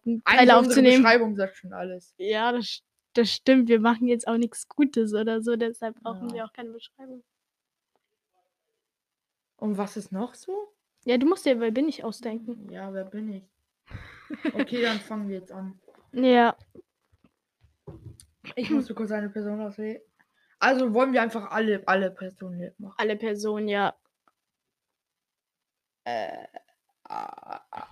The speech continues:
Speaker 2: ah, ah, ah,
Speaker 1: Ich glaub, du musst
Speaker 2: ah, ah,
Speaker 1: wirklich
Speaker 2: ah,
Speaker 1: ein etwas näher dran.
Speaker 2: ah,
Speaker 1: Ich meine
Speaker 2: ah,
Speaker 1: nur
Speaker 2: ah, ah, ah, ah, ah,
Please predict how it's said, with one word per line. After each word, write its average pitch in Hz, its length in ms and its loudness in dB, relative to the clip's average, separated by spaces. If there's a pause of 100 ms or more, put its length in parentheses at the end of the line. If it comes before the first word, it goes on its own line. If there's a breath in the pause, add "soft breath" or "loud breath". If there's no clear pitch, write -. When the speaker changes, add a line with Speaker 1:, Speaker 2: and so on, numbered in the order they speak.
Speaker 2:
ah, - 140 -10 (100)
ah, - 400 -10 (140)
ah, - 200 -12
Speaker 1:
Ich - 60 -10
glaub, 226 140 -8
du 226 80 -12
musst 220 280 -12
Speaker 2:
ah, - 60 -4
ah, 220 40 0
Speaker 1:
wirklich - 640 -4 (120)
Speaker 2:
ah, 240 40 -4
Speaker 1:
ein 226 180 -6
etwas - 460 -10
näher 220 200 -8
dran. 220 320 -10
Speaker 2:
ah, 208 320 -12 (100)
Speaker 1:
Ich 220 140 -4
meine 220 160 -6
Speaker 2:
ah, 208 100 -4
Speaker 1:
nur 220 140 -6
Speaker 2:
ah, 220 180 -2
ah, - 280 -8
ah, 170 440 -6
ah, 208 440 -6
ah, 165 140 -6